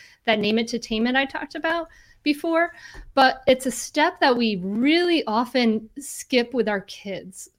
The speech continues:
We wanna, like, um, just, if they have a problem, for instance, like, we wanna just skip to, like, solve that problem and make it go away and stuff like that.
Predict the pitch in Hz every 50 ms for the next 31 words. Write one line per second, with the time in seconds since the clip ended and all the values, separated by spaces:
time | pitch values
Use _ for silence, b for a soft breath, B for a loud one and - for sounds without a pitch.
0 | _ - 220 226 240 233 240 233 254 262 269 277 285 285 277 269 254 233 226 226
1 | - 240 226 214 208 202 196 190 190 185 B B B B B B B B B B
2 | B B B B B 208 - - 240 226 226 - 269 226 285 285 294 277 285 254
3 | 247 233 - - 240 220 202 208 208 233 233 233 233 233 240 240 226 - - 233
4 | 233 226 226 226 233 226 226 233 226 233 220 208 214 226 226 226 262 277 277 262
5 | 247 226 220 226 - - - 247 247 - - 214 196 - - - - - 294 269
6 | 262 262 233 240 240 233 240 - - 233 226 220 220 226 214 214 202 180 180 190
7 | 208 233 262 240 240 254 226 - 196 - 214 208 202 196 190 196 196 202 208 202
8 | 208 196 190 180 - - 226 220 226 214 202 202 - 220 202 202 196